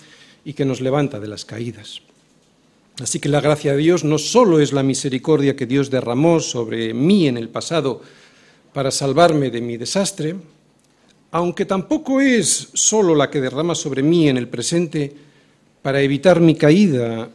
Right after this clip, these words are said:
y sostenerme con sus pe-, con su perdón cuando caigo, su gracia es muchísimo más. Y es que tanta gracia que ya hemos recibido en el pasado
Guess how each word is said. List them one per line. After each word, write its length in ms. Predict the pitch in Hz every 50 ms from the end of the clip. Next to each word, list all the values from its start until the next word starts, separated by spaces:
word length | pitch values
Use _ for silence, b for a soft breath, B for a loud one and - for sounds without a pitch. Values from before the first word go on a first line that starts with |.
| _ _
y 120 | - 143
sostenerme 600 | - - 120 - - 143 139 160 175 165 151 135
con 140 | - 135 120
sus 200 | - - 131 -
pe-, 200 | - - 135 -
con 240 | - - 139 135 131
su 140 | - 131 -
perdón 360 | - 123 123 147 170 165 143
cuando 340 | - 151 170 185 147 123 -
caigo, 400 | - 107 101 95 95 113 143 196 - _ _ _ _ _ _ _ _ _ _ _ _ _ _ _ - b b b b b b b b b b b b
su 180 | - - - 180
gracia 400 | 185 196 226 220 220 214 190 185
es 120 | 190 156
muchísimo 540 | 156 147 135 139 - 156 - - 151 139 131
más. 460 | 123 127 131 131 - - - - - - _ _ _ _ _ _ _ _ _ _ _ _ _ _ _ _ _ _ _ _ _ _ _ _ _ _ - - _
Y 280 | - 127 139 143 139
es 360 | 143 147 139 - - - - -
que 100 | - 156
tanta 340 | 139 - 214 254 247 - 180
gracia 440 | 147 156 160 160 156 - - 131 127
que 100 | - 135
ya 100 | 123 147
hemos 220 | 156 165 170 165
recibido 460 | 156 175 156 - 165 156 185 180 160 151
en 60 | 139
el 120 | 127 123
pasado 520 | - 131 - - 180 180 139 117 104 110